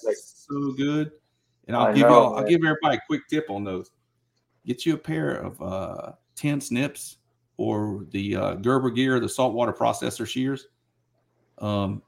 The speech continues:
Speaker 2: and it only takes three snips. It takes a s-, a snip right behind where the gill plates connect underneath their chin, boom, and then two snips up right below their pectoral fins. Snip, snip,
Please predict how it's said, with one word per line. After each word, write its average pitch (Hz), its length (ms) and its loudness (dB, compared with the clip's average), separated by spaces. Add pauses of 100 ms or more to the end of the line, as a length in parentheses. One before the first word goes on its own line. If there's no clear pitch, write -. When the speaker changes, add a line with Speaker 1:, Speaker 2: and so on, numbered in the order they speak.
(180)
Speaker 2:
and 120 80 0
it 135 80 4
only 139 240 2
takes 131 360 -4
three 151 300 -4
snips. - 500 -4
It - 100 -12
takes 131 240 -4
a 110 40 -6
s-, - 560 -8
a 110 80 -10
snip - 540 -4 (100)
right 113 420 -4
behind 135 560 -4 (520)
where 120 100 -2
the 113 80 -6
gill 131 260 0
plates 117 300 -6
connect 107 480 -4
underneath 120 360 -4
their 98 100 -8
chin, 101 520 -4
boom, 190 260 -2 (500)
and 104 140 -6
then 101 240 -4 (320)
two 151 180 0
snips - 400 -2
up - 220 -2
right 131 480 0 (180)
below 123 360 0
their 117 120 0
pectoral 120 560 -4
fins. 98 500 -6
Snip, - 300 -6
snip, - 400 -6